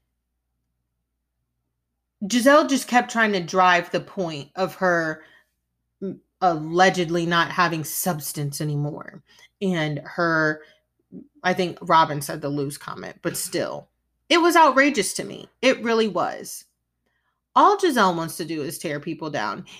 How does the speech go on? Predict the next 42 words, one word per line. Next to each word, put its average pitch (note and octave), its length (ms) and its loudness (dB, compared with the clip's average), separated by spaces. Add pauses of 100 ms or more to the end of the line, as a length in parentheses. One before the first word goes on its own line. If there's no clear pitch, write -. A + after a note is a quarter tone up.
(120)
Even F4+ 340 4
when C4+ 140 4
it B3+ 160 4
came A3+ 280 2
to G#3+ 140 2
Mia F3+ 400 2
last D#3 400 2
episode, D#3 440 -2
because F#3+ 320 -2
when G3+ 160 0
she D#4 200 2
was D4+ 160 2
telling G3+ 600 2 (320)
us F#3 380 4
that F#3 200 2
she G#3 380 -2
wants F3+ 420 0
to G3 120 0
know E3+ 280 2
Mia's E3+ 400 -2
backstory G3+ 960 2 (380)
and G3 180 2
how F#3 280 4
she F#3 260 -4
got F3+ 300 4
there G#3 140 4
because G3 300 -2
she G#3 180 -4
needs F#3 280 -4
to F3+ 100 -4
know E3+ 180 0
to E3 120 -4
tell F3 220 4
her F3 180 -2
kids F3+ 340 -4
what E3 240 -2
not D#3 400 -2
to B3 140 -4
do, C4+ 340 4 (180)
that F#4 160 6
was D4+ 200 4
disgusting. D3 840 -8